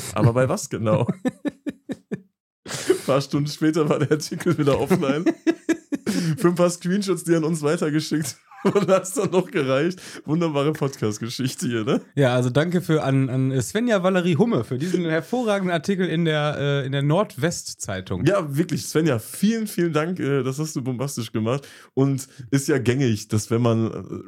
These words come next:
Speaker 1: äh, einfach so Ultragruppen eine Mail schreibt, dass die dann auch antworten.
Speaker 2: Ja, ja,
Speaker 1: Ausführlich
Speaker 2: ja.
Speaker 1: ist, das weiß man ja, ne?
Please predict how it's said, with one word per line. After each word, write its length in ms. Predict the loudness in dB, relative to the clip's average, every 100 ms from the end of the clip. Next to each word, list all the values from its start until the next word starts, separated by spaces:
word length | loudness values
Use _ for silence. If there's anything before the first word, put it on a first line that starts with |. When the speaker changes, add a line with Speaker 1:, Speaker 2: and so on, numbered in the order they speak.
| -8
Speaker 1:
äh, 20 | 0
einfach 300 | 0 2 0
so 300 | 0 -2 -4
Ultragruppen 640 | -2 -2 0 -2 -2 0
eine 120 | 2
Mail 220 | 2 0 0
schreibt, 240 | -2 -2
dass 120 | -4
die 80 | -4
dann 120 | -2
auch 140 | -2 -2
antworten. 640 | -4 -2 -2 -2 -6 -6
Speaker 2:
Ja, 100 | 0
ja, 120 | 2
Speaker 1:
Ausführlich 300 | 6 6 4
Speaker 2:
ja. 60 | 2
Speaker 1:
ist, 140 | 0 -2
das 120 | 0
weiß 200 | 0 0
man 120 | -2
ja, 160 | 0 2
ne? 220 | 2